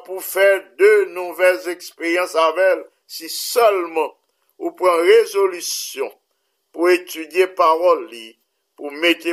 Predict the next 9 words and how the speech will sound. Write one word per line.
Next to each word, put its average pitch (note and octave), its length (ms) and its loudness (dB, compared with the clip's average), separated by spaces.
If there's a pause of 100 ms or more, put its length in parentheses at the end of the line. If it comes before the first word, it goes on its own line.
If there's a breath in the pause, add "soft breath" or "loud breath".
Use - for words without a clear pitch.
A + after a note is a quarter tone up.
parole D3+ 400 2 (140)
en C#3+ 100 -4
pratique D#3+ 640 -2
chaque F3 300 0
jour, B2 340 -12 (460)
et E3 180 -2
comme D3 160 -6
ça F3 260 2
l'esprit, E3+ 800 -6